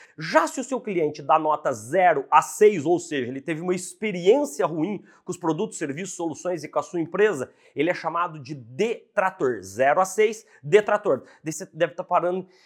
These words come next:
e pra pensar, falou, "Zé, faltam dois números ainda, o sete e o oito." E o sete e oito? O sete e oito são os chamados neutros. E agora como é que a gente calcula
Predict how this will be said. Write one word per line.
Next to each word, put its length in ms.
e 60
pra 100
pensar, 320
falou, 220
"Zé, 180
faltam 320
dois 200
números 340
ainda, 140
o 40
sete 280
e 40
o 40
oito." 200
E 40
o 40
sete 260
e 40
oito? 280
O 40
sete 300
e 40
oito 300
são 160
os 80
chamados 500
neutros. 1000
E 80
agora 240
como 120
é 60
que 60
a 40
gente 200
calcula 720